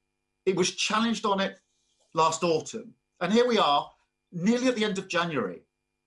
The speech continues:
the best part of a year into this pandemic, and a third of families say they don't have enough laptops or home computers. And over four hundred thousand children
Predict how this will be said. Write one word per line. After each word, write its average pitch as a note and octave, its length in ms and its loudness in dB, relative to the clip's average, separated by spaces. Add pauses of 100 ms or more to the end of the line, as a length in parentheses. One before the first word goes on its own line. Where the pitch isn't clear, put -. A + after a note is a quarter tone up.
(160)
the D#3 80 -8
best A3 360 -4
part G3 200 2
of E3+ 80 -2
a D#3 80 -4
year G#3 480 0
into F#3 220 -8
this E3 140 -10
pandemic, D3+ 680 -6 (920)
and F#3+ 180 0
a G3 60 2
third A3 560 0
of G#3 120 -4
families F#3+ 680 -4 (400)
say F#3 200 -2
they F3 160 0
don't F#3+ 320 -2
have F3+ 160 0
enough D#3+ 220 -2
laptops D3+ 840 -4 (200)
or E3 160 4
home D#3 240 0
computers. B2+ 680 -12 (920)
And F3 120 0
over F3+ 200 0
four G#3 400 -2
hundred G3 340 -4
thousand F3+ 380 0
children F3+ 500 -6